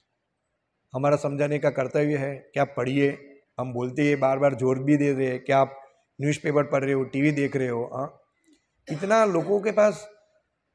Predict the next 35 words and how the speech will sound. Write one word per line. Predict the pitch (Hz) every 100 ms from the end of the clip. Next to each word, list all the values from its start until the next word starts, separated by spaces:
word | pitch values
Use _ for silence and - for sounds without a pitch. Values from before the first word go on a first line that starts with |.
| _
समय | _ - 170 202
नहीं | 196 196 180
और | 175 165 143
इंद्र | 160 185
तृप्ति | 175 165 180
में | 175
नरक | 160 147 160 160
की |
ओर | 170 160
का | 165
साधन | 151 139 156 160 156 -
अपना | 135 147 143
रहे | 135
हैं, | 135
हाँ। | 160 - -
खाते | 147 147 147
खाते | 151 151
भी | 151 160 160 156 - _ _ -
टीवी | 147 151
चालू | 151 139 139
चाहिए, | 139 131 123 127
हाँ, | - 127 143 - 123
मोबाइल | 131 151 151
चालू | 147 143
चाहिए, | 135 135 123 123 123 - _ _ _ _ _ _ 123
न्यूज़पेपर | 143 - 143 147
चालू | 139 135 127
चाहिए। | 120 123
सोचो | - 131
तो | 151 143
सही, | 151 - -
खाने | 156 160 175
के | 190
समय | 190 151 165 202
भी | 185 170 170 190